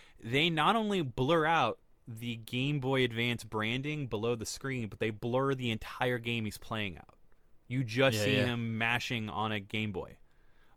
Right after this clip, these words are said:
Speaker 1: Um, so
Speaker 2: So just
Speaker 1: I
Speaker 2: the, just the form factor of it alone doesn't get them in trouble.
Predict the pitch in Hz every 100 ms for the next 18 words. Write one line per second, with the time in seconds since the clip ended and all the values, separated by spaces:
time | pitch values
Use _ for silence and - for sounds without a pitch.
0 | - 107 104 92 90 - - - - -
1 | - 131 120 117 - 139 135 139 127 113
2 | 127 123 117 120 123 113 113 107 110 104
3 | 101 101 104 98 95 92 98 92 - 92
4 | 87 87 87 82 73 85